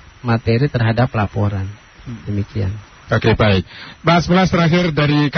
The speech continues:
Speaker 2: P U barangkali
Speaker 1: Ya.
Speaker 2: terkait dengan imbauan ya, ajakan kepada masyarakat agar partisipasi pemilih cukup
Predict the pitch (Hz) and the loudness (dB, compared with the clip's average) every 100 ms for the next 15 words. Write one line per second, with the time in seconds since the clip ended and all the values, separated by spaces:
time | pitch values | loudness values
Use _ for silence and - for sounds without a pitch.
0 | 139 143 165 139 135 139 147 156 156 - | 0 2 2 0 0 0 0 2 0 -2
1 | 131 147 135 127 131 127 135 131 135 139 | -2 0 0 0 0 -2 -2 0 2 0
2 | 147 120 113 170 - _ _ 127 120 127 | 0 -2 -2 -4 -8 _ _ -2 0 0
3 | 156 147 135 127 127 120 127 123 160 139 | 0 0 0 2 0 0 0 0 0 -2
4 | 131 127 117 156 151 165 143 151 147 - | 0 0 0 0 0 0 -2 -2 -2 0
5 | 151 143 147 139 147 196 254 - - - | 0 2 0 0 2 0 -2 -10 -20 -20
6 | - 160 151 165 156 | -2 -2 0 0 0